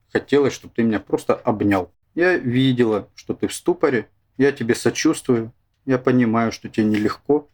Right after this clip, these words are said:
В следующий раз, если там вот такое случится, ну, может быть, получится встретиться нам по-другому в этом месте». Ну, то есть это такая хорошая площадка для того, чтобы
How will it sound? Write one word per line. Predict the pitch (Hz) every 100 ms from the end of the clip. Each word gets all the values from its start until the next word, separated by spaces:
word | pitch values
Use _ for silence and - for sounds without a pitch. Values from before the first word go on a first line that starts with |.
| _ _ _
В | -
следующий | - 117 113 120
раз, | 117 117 107
если | 117 -
там | 104 98 98
вот | 107
такое | - - 123
случится, | 110 - 120 - 170 113
ну, | 101 123
может | 135 113 135 120
быть, | 110 -
получится | 143 127 117 131 131 -
встретиться | - - 127 135 - 95
нам | - -
по-другому | 131 147 143 110 107 104 101
в |
этом | 95 - 95
месте». | 90 - - _ _ -
Ну, | 156
то | -
есть | 131 -
это | 131 147
такая | 160 - 170
хорошая | 127 143 180 - 123
площадка | - 127 131 175 131 -
для | - 98 107 104
того, | - 101 131
чтобы | - 107 98